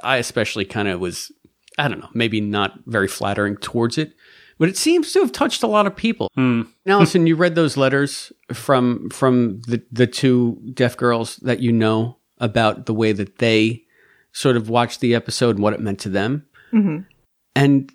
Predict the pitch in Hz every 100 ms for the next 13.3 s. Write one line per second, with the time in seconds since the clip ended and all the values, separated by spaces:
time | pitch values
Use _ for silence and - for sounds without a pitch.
0 | - 156 185 196 202 202 165 135 120 135
1 | 185 175 139 151 147 - 101 90 113 -
2 | _ - - - 117 120 127 143 156 196
3 | 170 117 104 - 113 107 107 - _ _
4 | _ 156 147 151 151 - 170 160 139 120
5 | - - 156 170 156 147 - 139 131 -
6 | 143 143 - 117 107 107 117 110 - 101
7 | - 104 107 104 - - - - - -
8 | - - 131 131 131 123 160 160 147 170
9 | 160 160 151 151 - 170 175 165 170 165
10 | 208 269 247 _ - 107 208 - 98 -
11 | _ _ _ _ _ _ 131 139 127 175
12 | 226 190 - 170 151 - 147 113 147 143
13 | 165 180 180